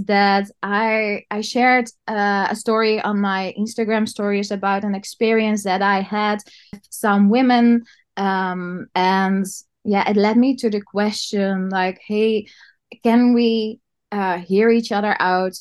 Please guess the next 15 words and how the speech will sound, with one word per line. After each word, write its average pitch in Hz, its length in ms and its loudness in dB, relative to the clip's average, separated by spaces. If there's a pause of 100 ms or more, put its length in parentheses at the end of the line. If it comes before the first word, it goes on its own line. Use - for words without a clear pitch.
(140)
Can 196 280 -2
we 185 380 -2
respect 208 540 -6
each 214 240 -6
other? 190 580 2
And 180 300 -6 (420)
can 202 460 4
we 185 580 -4 (140)
listen 233 500 2
to 226 160 -4
each 208 180 -4
other 202 460 -2 (140)
without 214 480 0
any 202 440 -4
judgment?" 202 720 -2